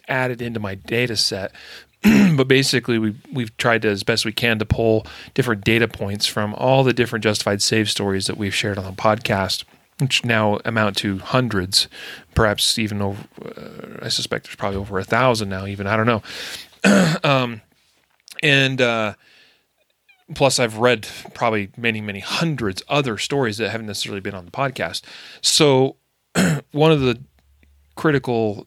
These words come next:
da-, data points that we were collecting from stories is in how many instances is the good guy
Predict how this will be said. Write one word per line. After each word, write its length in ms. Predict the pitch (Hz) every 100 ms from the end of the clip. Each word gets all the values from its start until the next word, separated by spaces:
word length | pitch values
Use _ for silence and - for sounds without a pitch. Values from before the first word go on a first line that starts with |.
| -
da-, 200 | 135 131
data 360 | 147 135 147 143
points 340 | 117 104 -
that 140 | -
we 220 | 117 113 107
were 340 | - _ 113
collecting 440 | - 151 160 131 110
from 160 | -
stories 480 | - 143 143 117 110
is 200 | 104 98 - - -
in 100 | 123
how 200 | - 135
many 300 | 139 120 - -
instances 1160 | 190 185 - 127 107 - 117 95 104 127 - - - - - - _ _ _ _ _
is 280 | 143 127 110
the 100 | 113
good 420 | 139 254 285 170
guy 460 | 123 80 - -